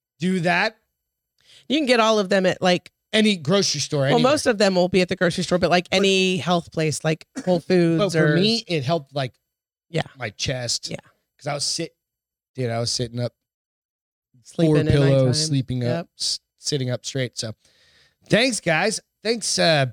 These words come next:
Speaker 1: Bill. I just added those little lights tonight. That's a very festive. This is the holiday mix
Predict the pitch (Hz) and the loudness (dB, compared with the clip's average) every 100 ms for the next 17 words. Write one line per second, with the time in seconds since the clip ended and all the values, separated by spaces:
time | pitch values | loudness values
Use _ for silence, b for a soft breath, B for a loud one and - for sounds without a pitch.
0 | - 120 147 170 151 190 185 196 190 196 | -2 -2 -2 -4 -10 -10 -12 -12 -12 -12
1 | 196 196 180 196 196 202 196 - 220 165 | -12 -12 -14 -20 -16 -16 -12 -10 -12 -8
2 | 190 - 202 202 208 185 - 202 - 160 | -8 -8 -12 -8 -8 -8 -8 -10 -10 -20
3 | 180 196 180 202 - 190 196 202 196 156 | -18 -12 -6 -6 -4 0 2 2 2 2
4 | 139 123 123 - | 0 -2 -6 -6